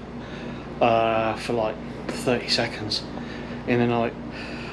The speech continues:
So, uh, yeah, diagnosed with sleep apnea, so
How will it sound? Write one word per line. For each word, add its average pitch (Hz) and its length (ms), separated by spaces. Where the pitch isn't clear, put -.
So, 151 580
uh, 160 360
yeah, 170 240
diagnosed 170 500
with 156 120
sleep 151 240
apnea, 151 440
so 143 380